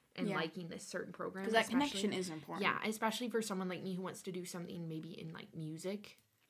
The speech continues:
Speaker 1: in the music industry, where most of my classes would be, depending on where I go, would probably be with the same couple of
Speaker 2: Yeah, professors.
Speaker 1: Yeah, and so, like, if I'm having someone teach me guitar lessons, I wanna be,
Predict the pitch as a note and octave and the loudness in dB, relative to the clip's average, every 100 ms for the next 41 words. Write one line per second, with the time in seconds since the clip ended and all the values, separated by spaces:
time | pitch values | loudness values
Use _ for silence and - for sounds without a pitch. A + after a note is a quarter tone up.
0 | - E3+ D#3+ D#3+ F3 - F#3+ G3 - G#3 | -6 -4 -2 -2 -4 -4 -4 -4 -2 0
1 | G#3 G3+ - - F3+ F3+ E3+ - - F3 | 0 -2 -10 -2 2 2 0 -4 -2 2
2 | E3+ - A#3 A3 F3+ E3 D#3+ - F3 E3+ | 2 0 2 2 2 -2 -4 -6 -6 -4
3 | E3 E3 D3 E3 F#3 - G#3 G#3+ C4 G#3 | -6 -6 -6 -4 -6 -6 -4 -2 2 2
4 | E3 D#3 D#3+ E3 - F3+ G3 F#3+ - E3 | 2 -2 -4 0 0 0 -2 -4 -2 -4
5 | E3+ E3 D#3 D#3 D3+ E3 - D#3 D#3 D#3+ | -2 -6 -6 -6 -6 -2 -2 -2 -4 -6
6 | D#3 - _ _ _ _ - - D#3 D#3 | -10 -12 _ _ _ _ -12 -8 -6 -6
7 | D#3 F3+ - G3+ F3 G#3+ G#3 G3 G3 G#3+ | -4 -6 -6 -8 -8 -10 -12 -12 -10 -10
8 | A3 - F#3 - G#3+ - G3 G3+ F#3+ - | -10 -8 -8 -6 -8 -6 -4 -2 -2 -2
9 | - F#3+ F3+ - _ - G#3 G#3+ A3+ A3+ | -2 0 0 -2 _ 0 4 4 6 4
10 | A3 G3+ G3+ F#3 - G#3 G3+ F3+ E3+ - | 4 4 0 -2 -2 -2 -2 -2 -2 -2
11 | E3 - G3+ G3+ - - - F#3+ G3+ - | -4 2 4 4 0 -2 -4 -2 -2 -4
12 | - _ _ _ _ _ _ _ G3 F#3+ | -10 _ _ _ _ _ _ _ 4 6
13 | F#3 F3+ D#3+ B2 E3+ D#3 - | 4 2 0 -2 -4 -4 -4